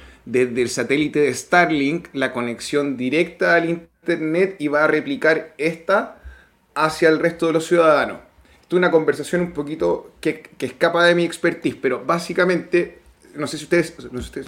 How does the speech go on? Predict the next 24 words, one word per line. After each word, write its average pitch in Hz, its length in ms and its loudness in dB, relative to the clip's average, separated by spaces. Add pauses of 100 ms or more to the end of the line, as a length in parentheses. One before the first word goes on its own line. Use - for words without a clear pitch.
no 131 100 -4
sé 147 160 -2
si 156 100 -8
ustedes 160 300 -4
se 160 80 -6
han 143 80 -4
dado 139 240 0
cuenta 135 300 -2
que 123 120 -4
cuando 127 500 -2
hay 135 380 0 (540)
días 135 320 -2
muy 170 320 6
nublados, 135 540 0
con 120 220 -2
mucha 165 440 2
lluvia, 131 800 0
el 123 180 0
internet 131 800 -2
es 151 180 -2
un 135 120 -8
poco 160 360 -2
más 143 380 -4
débil 117 400 2